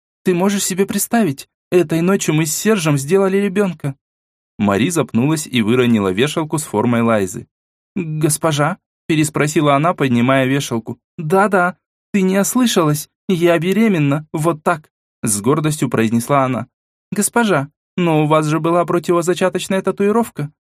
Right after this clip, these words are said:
«Я рассеяла ее, еще когда меня сюда позвали», беспечно проговорила Лайза. «Я хочу растить его ребенка, не как моя мать, которая всех нас рассовала по нянькам,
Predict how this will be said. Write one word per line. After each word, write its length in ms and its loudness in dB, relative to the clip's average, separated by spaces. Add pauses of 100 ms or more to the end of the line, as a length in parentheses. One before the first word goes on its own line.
(220)
«Я 260 2
рассеяла 580 2
ее, 340 0 (280)
еще 340 0
когда 260 0
меня 260 2
сюда 240 -2
позвали», 500 -2 (260)
беспечно 520 0
проговорила 600 2
Лайза. 400 0 (380)
«Я 240 2
хочу 320 -2
растить 360 0
его 140 2
ребенка, 580 0 (220)
не 160 2
как 260 -2
моя 240 2
мать, 240 0
которая 380 0
всех 260 -2
нас 220 0
рассовала 540 2
по 100 -2
нянькам, 500 -4